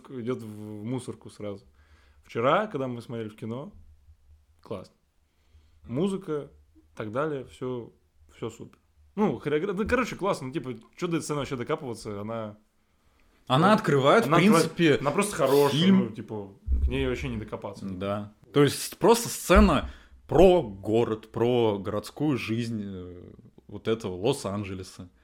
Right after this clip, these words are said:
Speaker 1: Да.
Speaker 2: В принципе, что
Speaker 1: Давай это отсюда и попляшем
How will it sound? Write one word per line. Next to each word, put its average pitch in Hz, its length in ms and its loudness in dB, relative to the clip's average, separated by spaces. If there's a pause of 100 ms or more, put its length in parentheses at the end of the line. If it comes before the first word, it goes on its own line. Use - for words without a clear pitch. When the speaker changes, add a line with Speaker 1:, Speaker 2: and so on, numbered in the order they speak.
(720)
Speaker 1:
Да. 170 300 0
Speaker 2:
В 120 40 -14
принципе, 98 520 -8 (200)
что 95 480 -10 (400)
Speaker 1:
Давай 175 260 4
это 151 200 0
отсюда 143 320 -4
и 135 140 -10
попляшем 117 560 -8